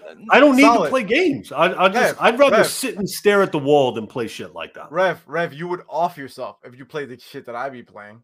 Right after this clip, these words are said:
Speaker 2: You would just straight up
Speaker 1: Oh,
Speaker 2: off
Speaker 1: yeah,
Speaker 2: yourself.
Speaker 1: if I
Speaker 2: You
Speaker 1: were
Speaker 2: would delete
Speaker 1: forced to play it, yeah, that'd be bad.
Speaker 2: You, you would delete yourself. I know that for a fact.
Speaker 1: Yeah,
Speaker 2: Um,
Speaker 1: that'd be, <laughs>
Speaker 2: but,
Speaker 1: that'd be bad
Speaker 2: but,
Speaker 1: news.
Speaker 2: but, but, but you've been enjoying Dead Space, though. I, I wanna hear about you.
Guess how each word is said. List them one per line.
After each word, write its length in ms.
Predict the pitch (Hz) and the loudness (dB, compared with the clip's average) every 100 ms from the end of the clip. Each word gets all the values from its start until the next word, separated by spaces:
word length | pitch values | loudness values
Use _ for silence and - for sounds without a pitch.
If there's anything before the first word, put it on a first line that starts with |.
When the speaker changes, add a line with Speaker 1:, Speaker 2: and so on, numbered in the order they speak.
| _ | _
Speaker 2:
You 140 | 147 240 | -14 -12
would 100 | 208 | -10
just 140 | 180 | -12
straight 160 | - 196 | -4 2
up 200 | 190 175 | 4 4
Speaker 1:
Oh, 20 | 143 | 2
Speaker 2:
off 180 | 170 - | -2 -4
Speaker 1:
yeah, 60 | 139 | -6
Speaker 2:
yourself. 120 | 139 123 | -4 2
Speaker 1:
if 60 | |
I 80 | 147 | 4
Speaker 2:
You 60 | 190 | 4
Speaker 1:
were 80 | |
Speaker 2:
would 100 | 131 | 2
delete 140 | 180 165 | 0 4
Speaker 1:
forced 180 | 220 226 | 4 2
to 60 | 247 | -6
play 280 | - 254 | 0 2
it, 100 | 247 | 2
yeah, 180 | 127 120 | 2 0
that'd 180 | 110 110 | 0 -4
be 60 | 110 | -8
bad. 360 | 95 85 80 135 | -8 -8 -10 -12
Speaker 2:
You, 180 | 208 | -10
you 240 | 208 151 262 | -10 -6 -6
would 100 | 214 | -4
delete 300 | 165 196 180 | -4 -6 -8
yourself. 400 | 139 131 127 107 | -12 -8 -6 -2
I 160 | 143 | -2
know 160 | 180 156 | -2 -2
that 200 | 165 143 | -2 -2
for 140 | 131 | -6
a 60 | 117 | -14
fact. 340 | - 139 104 _ _ _ _ _ | -10 -8 -8 _ _ _ _ _
Speaker 1:
Yeah, 320 | 120 123 104 | -4 -2 -2
Speaker 2:
Um, 180 | 123 104 _ - | -4 -12 _ -4
Speaker 1:
that'd 180 | 135 143 | -2 0
be, 80 | 139 - | -2 -6
<laughs> 60 | 131 | -8
Speaker 2:
but, 120 | 170 | -6
Speaker 1:
that'd 180 | - - | -6 -8
be 120 | 147 | -8
bad 180 | 139 123 | -4 -2
Speaker 2:
but, 180 | 113 | -2
Speaker 1:
news. 320 | 110 107 92 - | -4 -12 -14 -14
Speaker 2:
but, 260 | 143 180 170 | -6 -6 -4
but, 220 | 160 185 | -8 -6
but 140 | 160 170 | -6 -8
you've 120 | 185 | -6
been 140 | 180 | -6
enjoying 320 | 165 165 175 | -6 -6 -6
Dead 160 | 156 240 | -2 -4
Space, 240 | - 135 | -4 -14
though. 140 | - 107 | -12 -8
I, 180 | 117 185 | -4 -4
I 160 | 190 | -4
wanna 200 | 214 247 | -6 -6
hear 340 | 214 220 170 _ _ _ _ | -6 -8 -8 _ _ _ _
about 380 | 131 131 123 - _ _ _ | -8 -6 -8 -12 _ _ _
you. 400 | 131 208 208 101 | -16 -12 -12 -14